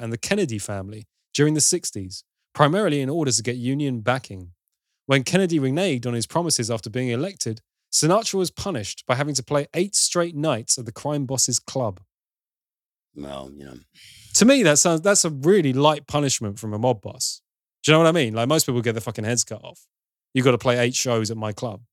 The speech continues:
Speaker 2: I'm a Sinatra fan, and I think he had a great talent, but he, he just in terms of his,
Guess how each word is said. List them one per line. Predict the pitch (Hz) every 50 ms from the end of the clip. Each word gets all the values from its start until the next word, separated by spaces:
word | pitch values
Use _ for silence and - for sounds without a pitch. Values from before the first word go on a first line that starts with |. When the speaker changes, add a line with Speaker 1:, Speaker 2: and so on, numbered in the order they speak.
| _ -
Speaker 2:
I'm | 147 180 190 185
a |
Sinatra | 165 - - 156 160 156 151 143 120 110 113 98
fan, | 104 131 135 127 104 85 78 80
and | 82 85 87
I | 87 87 85
think | - 104 95 90 -
he | 90 90 85 85
had | 85 85 82
a | 80
great | 78 90 87 87 82 -
talent, | - 85 90 90 80 76 76 71
but | 80 85 85 - 80
he, | 85 92 92
he | 85 78 90
just | - - 104 - - 107
in | 101
terms | 98 - 110 113 104 104 104 101 92 87 92
of | 87 78
his, | - 87 92 95 87 82 - -